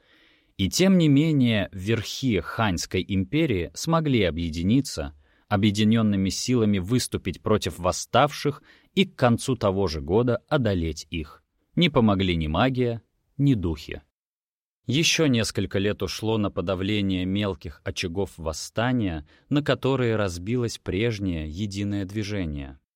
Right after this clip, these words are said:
Но и эти очаги к сто девяносто третьему году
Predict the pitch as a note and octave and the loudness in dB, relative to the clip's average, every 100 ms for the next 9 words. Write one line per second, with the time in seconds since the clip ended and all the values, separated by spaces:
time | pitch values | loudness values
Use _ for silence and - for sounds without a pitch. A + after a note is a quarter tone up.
0 | _ _ _ _ - F#2 G#2 A#2 - - | _ _ _ _ -2 2 2 0 0 2
1 | - F2+ D#2 - E2+ F#2+ B2+ A2+ _ _ | 2 -2 -4 -4 -4 -2 -2 -4 _ _
2 | - - G2 E2 F#2 F#2 - - G#2+ F#2+ | -10 -2 0 0 -2 -2 -4 -6 -2 -2
3 | F2+ E2+ D#2+ G#2+ C3 B2 | 0 -4 -2 -2 0 -2